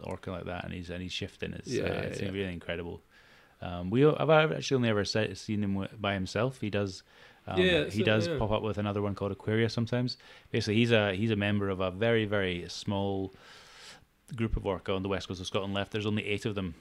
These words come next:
Speaker 1: in the
Speaker 2: Mm.
Speaker 1: whole kind of ecotype. So, and they're, they're primarily marine mammal hunting orca, whereas the other ones we have in Scotland are more akin to the ones we have in Norway, where they're, where they're
Speaker 2: Mm.
Speaker 1: hunting. They do hunt marine mammals, but they also hunt a lot of fish.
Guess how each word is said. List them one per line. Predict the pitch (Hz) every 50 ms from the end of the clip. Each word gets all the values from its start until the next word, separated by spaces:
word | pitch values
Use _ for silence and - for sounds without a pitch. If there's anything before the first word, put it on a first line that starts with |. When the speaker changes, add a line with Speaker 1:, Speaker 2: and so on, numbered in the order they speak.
| - 123
Speaker 1:
in | 104 92
the | 127 127
Speaker 2:
Mm. | 127 127
Speaker 1:
whole | 104 101 98 95
kind | - - 98 95
of | 92
ecotype. | 95 107 - - 98 - 92 90 - - -
So, | - - - - 95 92 95 95 92 - -
and | - 95 98
they're, | 113 120 117 107 101 98 95 92
they're | 98 101 104 101 101 98 101 113 - _ - -
primarily | - 101 101 104 104 101 98 92
marine | 95 95 98 95 95 95
mammal | 95 95 101 104 95
hunting | 87 107 104 - 107
orca, | 104 107 101 - - 131 127 - - - - - - _ -
whereas | - 101 101 95
the | 98 98
other | 98 104
ones | 104 104 101 98 95
we | 101
have | 98 95
in | 92 92
Scotland | - - 107 90 92 101 98 95
are | 95 95 95
more | 95 101 104 98
akin | 92 - - 98 95 92
to | - -
the | 92 92
ones | 92 92 90 87
we | 92
have | 90 87
in | 87
Norway, | 87 87 85 87 90 90 87 87
where | 87 85
they're, | 85 82 82 82 92 117 113
where | 101 95 92
they're | 90 85
Speaker 2:
Mm. | 107
Speaker 1:
hunting. | 98 95 92 90 90 87 87 87 _ _ _ _ - - - -
They | 127 135 160
do | 160 165 170 120
hunt | 98 87
marine | 92 92 90 87
mammals, | 87 98 123 143 151 -
but | - 98 98
they | 95
also | 95 90 87 - - 95 90 87 85 80 80 - - - -
hunt | 98 95 95
a | 92
lot | - 90 92
of | 90
fish. | - - 104 95 - -